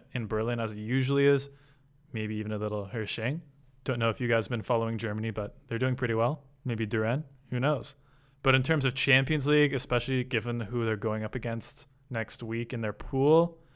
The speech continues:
don't really see it being a difference maker given that they're going up against teams like Zenit Kazan and Jastrzębski Węgiel.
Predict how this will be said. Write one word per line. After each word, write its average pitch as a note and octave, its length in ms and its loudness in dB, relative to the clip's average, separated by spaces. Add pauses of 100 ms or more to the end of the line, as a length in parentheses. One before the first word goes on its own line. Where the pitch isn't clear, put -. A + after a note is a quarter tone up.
(320)
don't C3+ 280 0
really C3 300 2
see B2 300 -2
it A2+ 160 -4
being A#2 340 -4
a A#2 140 -2
difference A2+ 440 -6
maker A#2 300 -4
given A2 240 -4
that A2+ 120 -4
they're A2 100 0
going A2+ 220 -2
up G#2+ 100 -4
against A2 280 -4
teams A2 380 -6
like G#2+ 240 -2 (400)
Zenit A2+ 320 0
Kazan G#2+ 400 -2
and G#2+ 140 -6
Jastrzębski A2+ 560 -4
Węgiel. G#2+ 500 -2